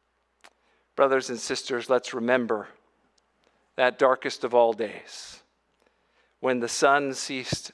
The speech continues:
to shine and the innocent Son of God ceased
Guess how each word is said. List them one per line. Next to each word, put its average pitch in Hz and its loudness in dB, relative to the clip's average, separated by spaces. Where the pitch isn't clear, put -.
to 120 -12
shine 117 2
and 139 0
the 135 2
innocent 143 0
Son 139 2
of 127 -4
God 123 4
ceased - -10